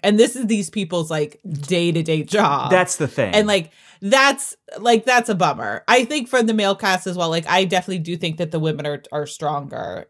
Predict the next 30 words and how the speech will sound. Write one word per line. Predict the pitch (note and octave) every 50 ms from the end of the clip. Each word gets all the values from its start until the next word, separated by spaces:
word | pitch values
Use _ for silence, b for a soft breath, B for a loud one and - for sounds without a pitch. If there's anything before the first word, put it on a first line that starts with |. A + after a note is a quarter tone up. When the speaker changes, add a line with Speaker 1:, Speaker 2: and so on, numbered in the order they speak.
| _
Speaker 1:
in | A#3 C4+ C4 A#3
general. | A3+ - C4+ E4 F4 C#4+ G#3+ F3+ D#3+ E3+
I | - A#3+ C#4+
mean, | D4 D4+
not | C#4+ D4+ F4 E4+
all | A#3 B3 C4 C4+
of | C4 F#3+
them, | F#3 E3 D#3
though, | D#3 D3+ D3+
but, | D3+ F#3 F#3 - -
like, | A3 G#3+ G3+ - -
it, | - G#3+ - - F#3
there | F#3 A#3 B3
are | - - B3+
stronger | - - A3+ A#3+ A#3+ A#3+ G#3
women | F3+ F#3 F3+ E3 E3+ E3
than | E3 D#3+
there | D#3+ D3+
are | - D3 D3+ D3
men. | D3 D3 D3 D3
And | - -
I | D#3+ E3
think, | D#3+ F3 F3+ F3 D#3 D#3+ _ _ _ _ _ _
like, | G3 G3 D#3+ -
honestly, | E3+ F#3 F#3+ F#3+ F#3+ F3 - G3 F3+
you | F3+ F3 F3+ E3+
could | - G#3 F3
get | D#3 F#3 F3 -
rid | E3 E3+
of | E3+ E3